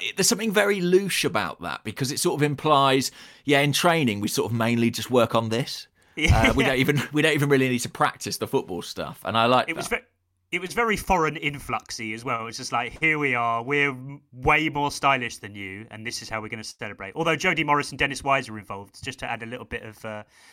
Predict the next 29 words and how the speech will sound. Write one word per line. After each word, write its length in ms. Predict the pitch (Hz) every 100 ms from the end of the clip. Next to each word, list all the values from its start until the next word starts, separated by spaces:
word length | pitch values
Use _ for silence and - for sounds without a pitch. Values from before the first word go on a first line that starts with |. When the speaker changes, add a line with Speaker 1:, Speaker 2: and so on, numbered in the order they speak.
| - _ _
Speaker 2:
of 100 | 123
home 260 | - 110 110
nation's 400 | 110 - 107 -
flavour. 420 | 120 117 110 104 - - -
Um, 340 | 185 196 185 -
there 80 |
was 100 | 214
also 240 | 269 269 240
the, 280 | 202 185 87 87 - _ -
uh, 80 | 156 _ _
Man 180 | 196 233
United 340 | 233 233 226 175
had 120 | 156
a 40 |
spell 500 | 143 - 185 185 170
of, 220 | 131 110 - - _
of 140 | 135 123
sort 140 | - -
of 40 |
choreographed 600 | - 127 113 107 113 107
celebrations. 520 | - 113 107 - 117
There 80 | 143
was, 120 | 131 -
there 120 | 151
was 80 | 135
the 80 | 156
Lee 180 | 202 208
Sharpe 360 | 196 165 -
dance, 760 | 151 123 98 107 - - -